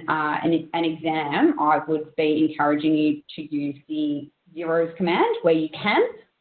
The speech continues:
rather than solve, as you just can see all of your solutions in a set like that. Um, a couple of the examples that I have coming up are questions that you will have seen or you will see on,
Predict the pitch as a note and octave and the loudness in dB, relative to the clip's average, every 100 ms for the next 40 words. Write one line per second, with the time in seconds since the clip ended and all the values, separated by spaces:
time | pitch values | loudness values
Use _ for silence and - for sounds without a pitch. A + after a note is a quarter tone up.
0 | _ E3+ E3 E3 D#3 D#3 D#3 D#3 D3+ G3+ | _ -2 0 -2 -2 -2 -2 0 4 2
1 | C4+ D#3+ D3+ D#3+ D3 - _ _ _ _ | 2 -2 -2 -2 -4 -6 _ _ _ _
2 | _ _ _ F3 E3+ - D#3+ D3+ D#3 D3+ | _ _ _ -10 -4 -2 0 0 -2 -2
3 | D#3 - C#3+ D3 D3+ D#3 D3+ D3 D3 - | -4 -4 -2 -2 0 0 2 0 0 -2
4 | D3 - D#3 - - _ _ _ _ _ | -2 0 0 0 -6 _ _ _ _ _
5 | E3 D#3+ D#3 - - A#3 C4+ B3+ G#3+ F#3 | -2 -2 -2 -8 -4 2 4 4 2 0
6 | F#3 F3+ F3+ F3 E3+ E3 D#3+ - D#3+ E3+ | 2 2 2 2 2 4 2 4 4 6
7 | D#3+ - - _ _ _ - F#3 F#3 F3+ | 4 0 -10 _ _ _ -12 -6 -4 -4
8 | - F3 E3+ E3+ E3 - - F3 E3 G3 | -4 -2 -2 0 0 0 -10 -10 -4 -2
9 | G#3 G3+ - F3 F3+ E3 D3+ D3 D#3 E3 | 0 -2 -2 0 2 2 0 -4 -2 2
10 | G3 F#3+ E3 E3 D#3 D3+ D3+ | 2 2 4 4 4 4 2